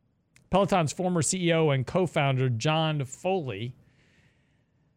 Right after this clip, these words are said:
who made a series of demand miscalculations for Peloton bikes during the pandemic, he eventually resigned. And this is, uh, amidst the cratering of the shares of the company.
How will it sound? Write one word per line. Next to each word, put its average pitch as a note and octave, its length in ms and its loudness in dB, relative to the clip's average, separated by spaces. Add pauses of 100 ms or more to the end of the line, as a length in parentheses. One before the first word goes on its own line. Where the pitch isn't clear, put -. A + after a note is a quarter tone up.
(840)
who D3 100 2
made C#3+ 280 2
a B2 180 2
series D#3 400 0
of A#2 100 0
demand C3 400 0
miscalculations B2 920 -2
for C3 140 -2
Peloton B2+ 480 0
bikes C3 540 0 (200)
during C3 200 2
the A#2 60 -2
pandemic, A#2+ 580 0 (1700)
he B2+ 140 -2
eventually D3 380 0
resigned. C3 520 2 (1500)
And C3 560 2 (800)
this C#3+ 240 -2
is, B2 180 0
uh, B2 180 0
amidst C3+ 460 0
the A#2+ 400 0
cratering C3+ 580 -2
of A2 100 -4
the A#2+ 80 -2
shares B2 380 0
of G#2+ 120 -4
the A2+ 80 -8
company. A#2 460 -2